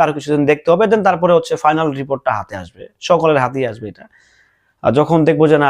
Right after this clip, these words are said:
উনি একেবারেই ক্যামেরার বাইরে, তখন হচ্ছে আমরা ধরে নিবো যে না ডাল মে কুছ কালা হে। আবার যখন দেখবো না উনি তো নিয়মিত কাজ করছে, তখন বুঝবো না ঠিক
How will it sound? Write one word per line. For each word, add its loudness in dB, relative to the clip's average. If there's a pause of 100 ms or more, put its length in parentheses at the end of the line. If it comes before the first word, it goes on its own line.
(120)
উনি 0
একেবারেই 2
ক্যামেরার 0
বাইরে, 2
তখন -2
হচ্ছে -8
আমরা -4
ধরে 0
নিবো -8
যে -6
না -14 (1120)
ডাল 2
মে -2
কুছ -6
কালা 0
হে। -4
আবার 2
যখন -4
দেখবো -4
না 4 (240)
উনি -8
তো 0 (140)
নিয়মিত 2 (100)
কাজ 0
করছে, -12
তখন -6
বুঝবো -6
না -6 (120)
ঠিক -8